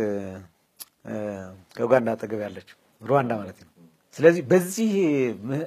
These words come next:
ምህዳር ውስጥ ያለህን ቦታ አትሊስት ኢንተርኔት ዋ-፣ ባክቦን ስለሆነች ማለት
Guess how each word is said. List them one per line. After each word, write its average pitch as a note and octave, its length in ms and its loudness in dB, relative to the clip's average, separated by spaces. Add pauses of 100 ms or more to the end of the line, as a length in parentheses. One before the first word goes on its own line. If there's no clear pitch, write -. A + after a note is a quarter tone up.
ምህዳር D#3+ 340 8
ውስጥ F3+ 280 2 (420)
ያለህን D3 400 6
ቦታ C3 180 4 (640)
አትሊስት D3+ 300 -6
ኢንተርኔት D3 460 6
ዋ-፣ A#2 160 4
ባክቦን C#3 400 6
ስለሆነች G#2+ 400 -4
ማለት - 240 -18